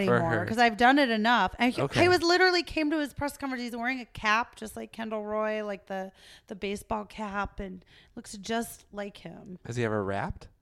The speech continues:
Speaker 1: in a press conference?
Speaker 2: I feel like if he, no, but I feel like if he did rap, it would be,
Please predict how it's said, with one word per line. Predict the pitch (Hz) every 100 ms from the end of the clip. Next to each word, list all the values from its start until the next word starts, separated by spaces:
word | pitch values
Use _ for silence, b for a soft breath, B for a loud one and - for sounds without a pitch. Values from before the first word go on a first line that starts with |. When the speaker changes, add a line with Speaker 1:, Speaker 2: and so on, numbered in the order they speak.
| _ _ -
Speaker 1:
in | 160
a |
press | - 180
conference? | - 190 220 247 - _ _ _ _ _ _
Speaker 2:
I | 226
feel | 220 285
like | 311 330
if | 320
he, | - 254 196 190
no, | 208 208
but | 208
I | 196
feel | 196 220
like | 208
if | 196
he | 196
did | 170 180 180
rap, | 185 196 220 226
it | 180
would | 175 175 170 156
be, | 175 170